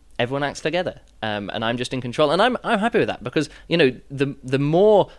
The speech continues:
I can, you know, control this situation, the more, uh, you know, the audience appreciates it. And also the more the artists in-, appreciate it. They don't wanna be standing around looking at each other going,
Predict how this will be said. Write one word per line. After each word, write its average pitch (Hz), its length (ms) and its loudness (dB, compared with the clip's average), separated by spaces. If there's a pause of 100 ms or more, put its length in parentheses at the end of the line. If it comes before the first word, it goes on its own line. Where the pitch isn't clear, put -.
I 131 100 4
can, 131 320 -4
you 139 100 -2
know, 107 440 -2
control 160 380 2
this 165 120 0
situation, 120 480 -2
the 131 80 -2
more, 165 540 6
uh, 110 80 0
you 131 180 -2
know, 127 80 0
the 120 140 0
audience 147 400 2
appreciates 151 520 0
it. 120 40 -6
And 113 100 -10
also 175 220 -6
the 147 80 -2
more 202 160 0
the 139 100 6
artists 165 400 0
in-, 117 160 -4
appreciate 110 440 -6
it. - 120 -8 (140)
They 214 100 -2
don't 220 180 2
wanna 196 200 2
be 208 100 -4
standing 135 380 0
around 120 220 -2
looking 123 220 -4
at 120 60 -4
each 113 100 -8
other 120 120 -8
going, 101 120 -4